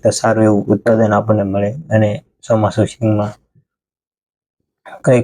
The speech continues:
ખાતરથી સારી આપણે ખેતી કરી તો ઉત્તરી સારી મનનો વીખો આવે. તો આ વીડિયોમાં હું તમને માહિતી આપવાનો છું સિંગ વિશે. તો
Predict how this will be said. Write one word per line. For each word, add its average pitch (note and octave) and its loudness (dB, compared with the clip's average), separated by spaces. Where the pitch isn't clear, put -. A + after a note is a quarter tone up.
ખાતરથી A#2+ 0
સારી A2+ 4
આપણે A2+ 0
ખેતી A#2 2
કરી A2 2
તો A2+ 2
ઉત્તરી G#2+ 2
સારી G#2 2
મનનો G#2 2
વીખો G2+ 0
આવે. A2 2
તો - -8
આ A2 4
વીડિયોમાં A2 2
હું G#2+ 2
તમને G#2 2
માહિતી G#2+ 2
આપવાનો G#2+ 0
છું A#2 0
સિંગ A#2 2
વિશે. A2+ 2
તો A2+ 0